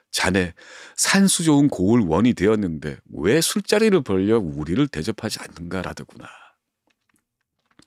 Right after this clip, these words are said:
꿈에서 깨어 가만히 생각해보니 모두 이미 죽은 자들이었다.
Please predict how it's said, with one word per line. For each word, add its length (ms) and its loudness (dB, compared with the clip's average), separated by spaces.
꿈에서 340 6
깨어 260 4
가만히 360 0
생각해보니 680 -2
모두 480 -2
이미 340 2
죽은 440 -4
자들이었다. 720 -14